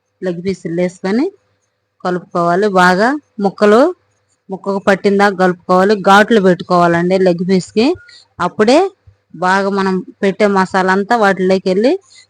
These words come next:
మంచి టేస్ట్ వచ్చింది. ఒక టీ స్పూన్ అల్లం చిన్నులపాయ పేస్ట్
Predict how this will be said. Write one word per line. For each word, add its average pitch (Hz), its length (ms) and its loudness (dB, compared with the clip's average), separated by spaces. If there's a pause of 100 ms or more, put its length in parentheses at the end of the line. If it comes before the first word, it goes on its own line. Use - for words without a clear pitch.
మంచి 202 280 -2
టేస్ట్ 202 360 0
వచ్చింది. 185 440 0 (520)
ఒక 185 160 -2
టీ 202 220 0
స్పూన్ 262 300 -2 (140)
అల్లం 190 260 0
చిన్నులపాయ 180 500 -2
పేస్ట్ 185 360 0